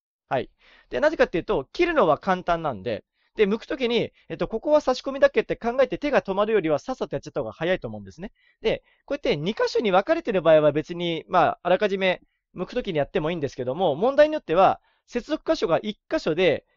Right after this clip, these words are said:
えー、四本接続だけ差し込みとかリングとかそういう条件があると、もうちょっとね、考えてらんないんですよ。なんで、先にもとりあえず二センチ剥く、二センチ電線にするっていう癖をつけた方が結果的に早いと思ってます。もちろんね、いろんなご意見があると思いますけどもね。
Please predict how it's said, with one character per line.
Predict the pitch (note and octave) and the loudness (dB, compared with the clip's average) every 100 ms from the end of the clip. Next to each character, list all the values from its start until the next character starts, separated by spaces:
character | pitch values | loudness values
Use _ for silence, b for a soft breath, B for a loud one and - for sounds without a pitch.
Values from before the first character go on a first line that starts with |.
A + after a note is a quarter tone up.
| _ | _
え | D3 D3+ C#3+ | -2 0 0
ー、 | D3 | 2
四 | A#3 D4+ | 2 2
本 | D4+ D4+ | 2 0
接 | D4+ D#4 D4 | 0 -4 -2
続 | B3+ F3+ | -2 0
だ | D#3 | -2
け | C#3 F#3+ C3+ | 0 0 0
差 | - E3+ | 0 -6
し | - - | -6 -8
込 | F#3 | -6
み | F#3+ | -4
と | F3 | -4
か | C#3 | -4
リ | C#3+ G3 | -2 -2
ン | D#3+ | -2
グ | D#3+ | -4
と | C#3+ | -4
か | |
そ | A2+ C4 | -6 -4
う | |
い | C#4 C4+ | -4 -6
う | B3+ | -6
条 | B3+ B3+ | 0 0
件 | B3+ | 2
が | F#3+ | 2
あ | |
る | C3 | 0
と、 | - E3+ A#2+ - _ _ | 0 0 0 -2 _ _
も | G3 | -6
う | |
ち | - | -4
ょ | |
っ | A3+ | -6
と | |
ね、 | C#3+ | -6
考 | B2+ B3+ C#4 | -2 0 2
え | C4 | 2
て | |
ら | D3+ D#3 | 2 0
ん | |
な | F3 | 0
い | D3 | -4
ん | |
で | G2+ | -6
す | - | -16
よ。 | - _ _ | -20 _ _
な | B3+ | -2
ん | |
で、 | A3+ F3 - | 2 2 2
先 | - C#4 - D#4 | -8 -8 -4 -4
に | |
も | D#4+ A3 | -2 -2
と | C#4+ | 0
り | |
あ | |
え | A#3+ | 0
ず | E3 | 0
二 | F3 | -6
セ | G3 D4+ | -6 -8
ン | D4 | -8
チ | F#3+ | -8
剥 | D#3+ D#3 | -8 -8
く、 | A3+ - | -10 -10
二 | F#3+ | -14
セ | G3+ D4 | -8 -8
ン | |
チ | A3 | -6
電 | D#3 F#3 | -4 -4
線 | G3 | -2
に | G#3 | -6
す | G3+ | -6
る | G3+ | -10
っ | |
て | D3 | -10
い | |
う | |
癖 | C3+ - | -10 -4
を | F3 | -4
つ | - | -4
け | G#3 | -8
た | D3+ | -6
方 | C#3 | -4
が | G3+ D#3+ b b _ | -2 -4 b b _
結 | F3+ | -4
果 | - | -2
的 | E3+ D#3+ | -2 -2
に | D3+ | -6
早 | - E3 | 0 4
い | D#3+ | 4
と | - A#3 | 4 0
思 | C#3 | 0
っ | A2+ | -10
て | G2 | -12
ま | - | -14
す。 | - _ _ | -16 _ _
も | - | -6
ち | B3+ | -4
ろ | C4+ | -2
ん | |
ね、 | G3 | 0
い | |
ろ | F#3+ G3 | 0 0
ん | |
な | F#3+ | 0
ご | F#3 | 0
意 | |
見 | E3+ | -2
が | B2+ | -4
あ | |
る | A#2+ | -4
と | A2 | -6
思 | F#2+ | -10
い | |
ま | F#2 | -14
す | - | -18
け | |
ど | - | -20
も | G2 | -10
ね。 | E3+ A3+ | -6 -6